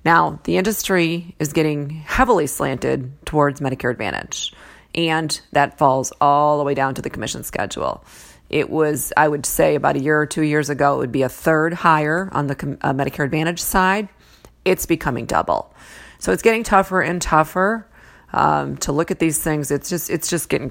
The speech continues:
crazy, in my opinion. So we've got commissions that are double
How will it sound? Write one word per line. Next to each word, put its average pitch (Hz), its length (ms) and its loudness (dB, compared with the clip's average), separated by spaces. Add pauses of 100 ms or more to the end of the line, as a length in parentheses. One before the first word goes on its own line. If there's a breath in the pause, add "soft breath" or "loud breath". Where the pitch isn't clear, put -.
crazy, 131 460 -2
in 113 100 -8
my 87 120 0
opinion. - 420 -10
So 156 420 2 (400 loud breath)
we've 170 140 -2
got - 240 2
commissions 170 720 -2
that 139 160 0
are 131 100 0
double 160 580 2